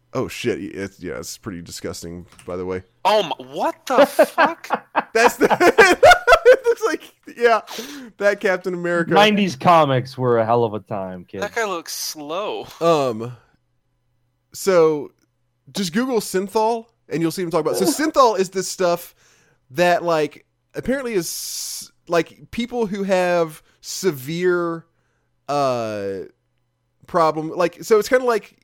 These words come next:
Speaker 1: you know, uh, people who have eating disorders. A lot of times they have, like, a really big problem with, like, they can't see their own body image correctly.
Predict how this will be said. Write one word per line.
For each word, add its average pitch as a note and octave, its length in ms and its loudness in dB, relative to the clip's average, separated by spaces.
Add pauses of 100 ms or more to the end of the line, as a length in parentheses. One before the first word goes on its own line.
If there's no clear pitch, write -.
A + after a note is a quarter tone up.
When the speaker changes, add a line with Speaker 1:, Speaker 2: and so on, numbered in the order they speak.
(100)
Speaker 1:
you F#3 140 -6
know, G3+ 380 2
uh, A2+ 440 -4 (340)
people F3+ 220 -2
who F3+ 100 0
have C#3+ 240 0
eating C3 260 -8
disorders. F#2+ 560 -14 (580)
A C3 60 -8
lot E3+ 120 4
of E3+ 60 0
times F3 240 -2
they E3 80 -2
have, D#3+ 220 0
like, D3+ 180 -2
a B2+ 200 -2
really D3+ 320 -4
big B2+ 400 -10
problem C3+ 460 -4
with, B2+ 300 -8
like, A#2+ 260 -10 (100)
they C3+ 120 -10
can't C#3 280 -6
see D3 200 -8
their C#3 160 -4
own C3 120 -6
body A#2 320 -6
image D#3+ 280 -8
correctly. F3+ 480 -8